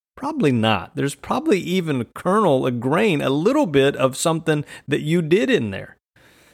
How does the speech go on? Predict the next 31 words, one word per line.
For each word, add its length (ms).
Even 320
if 160
we 140
haven't 400
played 260
a 60
part 420
in 140
our 100
suffering, 420
let's 220
say 240
it 120
has 300
been 220
completely 560
the 200
other 280
party's 640
fault, 480
we 100
still 220
have 200
to 80
admit 300
that 100
we're 120
sinful 400
people. 520
And 140
therefore, 460